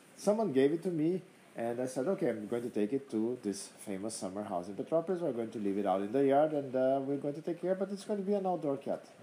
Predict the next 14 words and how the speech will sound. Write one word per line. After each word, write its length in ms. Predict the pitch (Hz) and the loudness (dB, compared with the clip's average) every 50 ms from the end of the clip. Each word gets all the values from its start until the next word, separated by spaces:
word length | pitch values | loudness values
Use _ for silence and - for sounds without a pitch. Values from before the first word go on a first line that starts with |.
| - - - - | -20 -16 -8 -4
Yeah, 220 | 127 113 92 71 - - - | 0 0 0 0 -2 -4 -4
awesome, 300 | 104 98 - - - 73 85 - | -6 -4 -6 -8 -16 -16 -12 -10
great. 200 | 101 - - - - - - - - - - - - - - - - - | -10 -10 -10 -12 -14 -20 -20 -20 -20 -20 -20 -18 -18 -18 -18 -18 -16 -10
But, 640 | 113 110 139 143 147 151 151 147 - - - - - | 2 8 10 10 10 10 8 4 2 -4 -8 0 4
uh, 320 | 147 147 143 143 143 139 123 | 6 6 8 8 6 6 4
I 40 | 120 | 2
think 180 | 120 - 208 262 | 0 -2 0 2
I 80 | 247 | 2
got 220 | 170 185 165 151 131 | 4 4 2 2 0
the 80 | 123 | -4
kitten 420 | - - - 135 127 127 123 117 110 | -4 -2 -2 0 0 0 -2 -2 -2
on 340 | 101 98 98 98 98 95 92 | -2 -2 -2 -4 -6 -8 -8
a, 420 | 90 87 82 82 82 82 80 80 | -6 -6 -6 -4 -6 -4 -4 -6
uh, 40 | 82 | -6